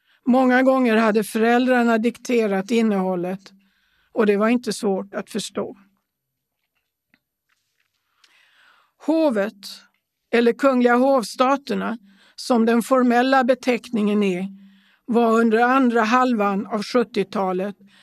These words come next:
i en omstöpningsperiod. Kung Carl Gustaf var en försiktig general, rättare sagt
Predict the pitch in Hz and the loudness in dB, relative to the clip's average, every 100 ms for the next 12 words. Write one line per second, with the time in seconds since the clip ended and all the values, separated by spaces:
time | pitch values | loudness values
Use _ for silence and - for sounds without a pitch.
0 | _ - 220 220 240 254 240 240 208 190 | _ 0 0 2 2 2 0 -2 -4 -4
1 | 240 196 190 220 208 254 226 - - - | -6 -8 -8 -4 -2 0 -2 -4 -16 -20
2 | _ _ _ _ _ _ _ _ _ _ | _ _ _ _ _ _ _ _ _ _
3 | _ _ _ _ _ - 269 269 269 277 | _ _ _ _ _ -2 0 2 0 0
4 | 247 285 - - 226 247 - _ _ _ | 2 0 0 0 2 0 -6 _ _ _
5 | 254 214 220 220 247 - 285 - - 269 | 0 2 2 0 -2 -2 -6 -6 -2 0
6 | 254 240 226 185 180 262 - _ _ _ | 2 2 2 0 -2 -6 -12 _ _ _
7 | _ _ _ 262 240 240 220 214 196 214 | _ _ _ -2 -2 0 0 0 0 -2
8 | 202 | -2